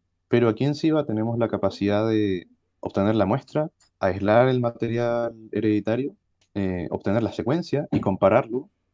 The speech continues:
a través del tiempo, por un lado, y por el otro lado también existe un equipo multidisciplinario que es capaz de identificar otro tipo de, de metodologías, por ejemplo, una mirada más clínica. Son capaces de evaluar las condiciones de lo-, de los órganos,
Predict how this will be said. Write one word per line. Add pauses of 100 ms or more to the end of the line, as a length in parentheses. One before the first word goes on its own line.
(180)
a
través
del
tiempo, (400)
por
un
lado,
y
por
el
otro
lado
también
existe
un
equipo
multidisciplinario
que
es
capaz
de
identificar (260)
otro
tipo
de, (480)
de
metodologías,
por
ejemplo,
una
mirada
más
clínica. (500)
Son
capaces
de
evaluar
las
condiciones
de
lo-,
de
los
órganos,